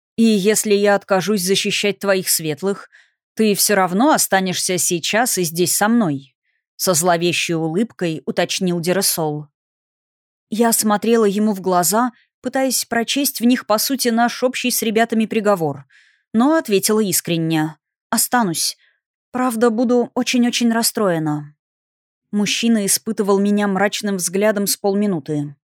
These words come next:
Наверное, хотел выяснить, что я не шучу, и неожиданно рассмеялся. Тихо и коротко, но это впервые на моей памяти, когда он не зловеще ухмылялся, сообщая о наказании,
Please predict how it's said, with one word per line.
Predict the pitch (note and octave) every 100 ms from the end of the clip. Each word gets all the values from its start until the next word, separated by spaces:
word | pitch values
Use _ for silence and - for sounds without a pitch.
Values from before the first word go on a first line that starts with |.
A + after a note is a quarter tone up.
| _ _ _ -
Наверное, | C4 C4 D#4+ C#4+ C#4+ C4+
хотел | C#4+ D4 C#4+
выяснить, | A3 D4 D#4 C4 C#4
что | - B3+
я | B3+
не | B3+ B3+
шучу, | C4+ B3+ - D3+ D3 - _ -
и | A3+ D4
неожиданно | D#4 D#4 D4+ G3+ G3+ G#3+ G#3+
рассмеялся. | G#3+ - G#3+ F3+ D#3 - E3+ D#3+ E3 _ _ _ _ _ -
Тихо | A#3 B3 -
и | F#3+
коротко, | F3+ A3 C#4 A3 - F#3 F3 - _ _ -
но | C#4
это | C#4 C4+ B3+
впервые | - A#3 G3 C#4 C4
на | G3
моей | G3 G#3 G3+
памяти, | G3 F#3+ B3 G#3+ G3+
когда | G3+ F#3+ G3+ G#3+
он | G3+
не | G#3
зловеще | F#3+ F#3+ F3+ A#3 - G3
ухмылялся, | F3+ F#3 F3 F#3 A#3 - -
сообщая | F#3 F3 - G#3 F3
о |
наказании, | F3+ F3 D#3 E3+ G#3+ B3+ G#3+